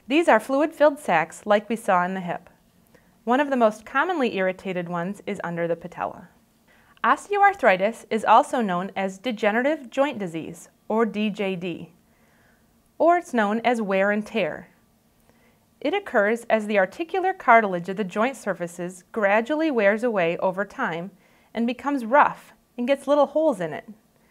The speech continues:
You may hear the term bone on bone. This means the cartilage protection is worn away and the two bones directly contact each other. Osteoarthritis causes the joint to become stiff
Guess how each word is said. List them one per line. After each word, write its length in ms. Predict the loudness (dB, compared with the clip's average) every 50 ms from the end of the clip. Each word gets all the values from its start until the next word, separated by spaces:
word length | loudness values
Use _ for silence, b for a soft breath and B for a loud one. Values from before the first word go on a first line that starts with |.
| b b b b b b b b
You 100 | -4 -2
may 200 | 0 0 0 0
hear 180 | 2 2 2 2
the 100 | 2 -2
term 460 | -4 -4 -2 -2 -2 -2 -4 -6 0 4
bone 280 | 6 6 6 6 2
on 240 | 0 0 -2 -2 -2
bone. 400 | 0 0 0 -2 -4 -8 -14 -18 -20 _ _ _ _ b b b b b b b b
This 240 | -8 -8 -8 -6 -4
means 220 | -2 -2 -2 -2 -4
the 80 | -6
cartilage 500 | -2 2 2 4 4 4 0 -2 -4 -8
protection 500 | -12 -12 -6 -4 -4 -4 -4 -6 -6 -6
is 100 | -6 -4
worn 260 | -4 -2 -2 0 0
away 440 | 0 0 0 0 0 -2 -4 -8 -12 -12 -8
and 160 | -4 -4 -4
the 40 | -4
two 260 | -6 -4 -4 -4 0
bones 340 | 0 0 0 0 -2 -6 -8
directly 480 | -10 -4 0 2 2 2 2 0 -2
contact 640 | -2 -4 -6 -6 -4 -4 -4 -4 -6 -8 -8 -8 -10
each 180 | -14 -12 -10 -10
other. 340 | -10 -10 -10 -12 -14 -16 -20 _ _ _ _ _ _ _ _ _ _ _ _ _ _ _ _ _ _ _ _ _ _ _ _ _ _ _ b b b b b b b b b b b 2
Osteoarthritis 840 | 2 2 2 0 2 4 4 4 4 4 2 0 0 0 -2 -6 -6
causes 380 | -2 0 2 2 2 0 -2 -2
the 100 | -4 -4
joint 360 | -2 -2 -4 -4 -4 -6 -8
to 80 | -8
become 380 | -6 -6 -6 -8 -8 -8 -8 -8
stiff 560 | -8 -12 -14 -4 0 0 0 0 0 -6 -20